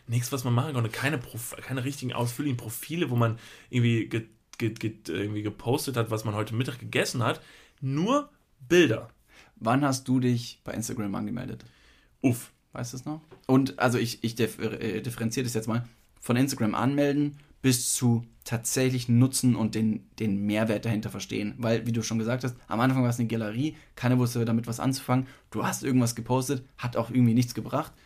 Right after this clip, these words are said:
Speaker 2: Aber irgendwann hat's bei vielen Leuten Klick gemacht und haben dann tatsächlich gemerkt, okay, man vielleicht, man kann vielleicht eine Karriere daraus machen oder man kann tatsächlich etwas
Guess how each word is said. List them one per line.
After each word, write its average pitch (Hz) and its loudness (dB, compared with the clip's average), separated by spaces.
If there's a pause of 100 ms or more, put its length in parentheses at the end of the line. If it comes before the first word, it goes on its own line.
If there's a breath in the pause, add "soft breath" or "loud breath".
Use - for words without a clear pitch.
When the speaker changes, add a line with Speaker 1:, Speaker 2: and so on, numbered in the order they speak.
(560 soft breath)
Speaker 2:
Aber 110 -4
irgendwann 135 4
hat's 117 4
bei 117 2
vielen 120 4
Leuten 107 0
Klick 123 -4
gemacht 117 -2
und 110 -4
haben 110 0
dann 107 -2
tatsächlich 113 -2
gemerkt, 117 2
okay, 127 2
man 113 4
vielleicht, 110 -4 (320 loud breath)
man 113 -4
kann 117 2
vielleicht 117 0
eine 110 0
Karriere 120 2
daraus 120 0
machen 117 4
oder 107 0 (300 loud breath)
man 110 -2
kann 117 0
tatsächlich 113 -2
etwas 110 -6